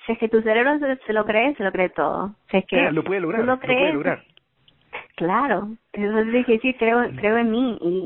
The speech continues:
Speaker 1: y una vez que tú creas en ti, todos van a creer en ti.
Speaker 2: Oye, entonces, Mari, muchas gracias por compartir con nosotros. Ahora, para terminar, tengo un par de preguntas más. Cuéntanos,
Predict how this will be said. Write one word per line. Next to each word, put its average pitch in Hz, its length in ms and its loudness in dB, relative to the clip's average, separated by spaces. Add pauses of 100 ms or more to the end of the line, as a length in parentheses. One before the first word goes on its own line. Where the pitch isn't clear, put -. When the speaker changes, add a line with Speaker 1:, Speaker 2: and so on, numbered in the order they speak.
Speaker 1:
y 190 80 0
una 202 140 0
vez 214 80 -4
que - 120 -20
tú 214 80 -4
creas 208 280 -2
en 196 100 -10
ti, 233 240 2 (480)
todos 185 340 2
van 156 180 2
a 156 60 -2
creer 160 200 -4
en - 100 -6
ti. 180 240 -2 (640)
Speaker 2:
Oye, 143 380 2
entonces, 135 400 -4
Mari, 139 380 0 (120)
muchas 196 440 -2
gracias 170 260 0
por 156 80 0
compartir 139 380 -2
con 143 100 -4
nosotros. 139 320 -6
Ahora, 160 320 2
para 156 240 -2
terminar, 139 460 -2
tengo 139 180 -4
un 135 100 -6
par 131 140 -2
de 127 80 -2
preguntas 120 340 -4
más. 107 220 -6 (1500)
Cuéntanos, 185 500 2